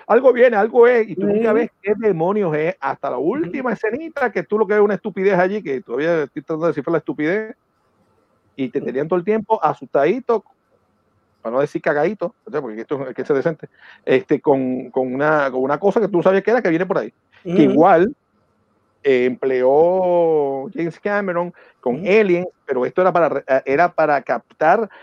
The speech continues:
Speaker 1: la reacción real y fresca de los actores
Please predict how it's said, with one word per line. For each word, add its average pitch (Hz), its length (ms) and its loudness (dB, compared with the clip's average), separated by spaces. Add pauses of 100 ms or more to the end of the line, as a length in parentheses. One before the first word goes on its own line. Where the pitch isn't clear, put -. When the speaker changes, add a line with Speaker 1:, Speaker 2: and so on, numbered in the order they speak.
(180)
Speaker 1:
la 131 500 0
reacción 156 880 -2 (160)
real 131 520 0
y 226 120 -8
fresca - 720 -2
de 190 80 4
los 165 120 2
actores 185 460 -2